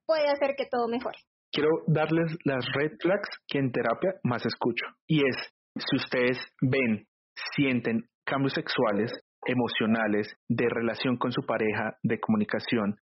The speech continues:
Speaker 2: son red flags de que podrían mejorar su comunicación para evitar este tipo de situaciones. Palabras y frases como las que decía Lady, o, "Ay, entonces yo no vuelvo nunca a", o "Yo no voy a volver a".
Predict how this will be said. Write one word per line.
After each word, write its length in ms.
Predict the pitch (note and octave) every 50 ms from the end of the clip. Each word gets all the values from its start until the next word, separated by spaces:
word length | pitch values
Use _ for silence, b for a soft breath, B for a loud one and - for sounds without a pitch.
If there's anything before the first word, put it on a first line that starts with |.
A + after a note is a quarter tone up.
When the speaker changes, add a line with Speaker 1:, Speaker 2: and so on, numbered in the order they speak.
| _ _
Speaker 2:
son 240 | - - C#3 B2+ B2
red 220 | B2+ B2+ C3+ C#3+ C#3
flags 280 | - C#3 C#3 C#3 - - - - _
de 220 | - B2+ A#2+ A#2 A#2
que 300 | - C3+ B2+ B2 - _ _ _ _ _ -
podrían 600 | A#2 G#2+ G#2 A#2+ C3+ C#3+ D#3 E3+ F3 G3 G3+ - -
mejorar 460 | C3 B2 G#2 - A2+ G#2+ G#2+ A2 A2+
su 140 | - - -
comunicación 720 | - - A#2 G#2+ G#2+ - - G#2+ - - - A#2 B2 C#3+ D3+ - _
para 280 | - B2 A#2+ A#2 - -
evitar 400 | B2+ A#2+ A#2 A2+ A2 - A2+ A2+
este 180 | A2 - - A#2
tipo 220 | - A#2 - - A#2
de 40 | A2
situaciones. 640 | - A2 - - G#2+ - - D3+ D3 B2 G#2+ - - _ _ -
Palabras 420 | C3+ C3 B2+ B2 A#2+ B2 B2+ B2 -
y 40 | D#3
frases 300 | - C#3+ B2 A2+ A2+ -
como 180 | - C#3 C3+ C#3
las 140 | C#3 C3+
que 140 | - - C3+
decía 240 | A#2+ A2 - A2+ A2
Lady, 420 | A#2 B2+ C3 B2 A#2+ A#2 A#2+ B2 - _ _ _ _ -
o, 220 | B2+ B2 A#2 A#2 - _ _ _ _ -
"Ay, 160 | C#3+ D#3+ E3+ D#3+
entonces 360 | C#3+ - C#3+ B2 C3 C3 B2+ D3
yo 80 | C#3+
no 160 | C#3+ D3 D3
vuelvo 340 | D3 D3+ D3+ C#3+ C#3 C#3+ D3
nunca 400 | D3+ D#3 D#3 D3+ D3 - - D#3
a", 320 | - - C#3 A#2 G#2 - - _ _ _ _
o 140 | C3+ C#3 C#3+
"Yo 140 | C#3 C#3 C3+
no 140 | C3+ C3+ C3+
voy 140 | C#3 C#3+ C#3+
a 40 |
volver 280 | D3+ D#3 D#3+ D3 C3 B2
a". 240 | A#2+ B2 C3+ C#3+ -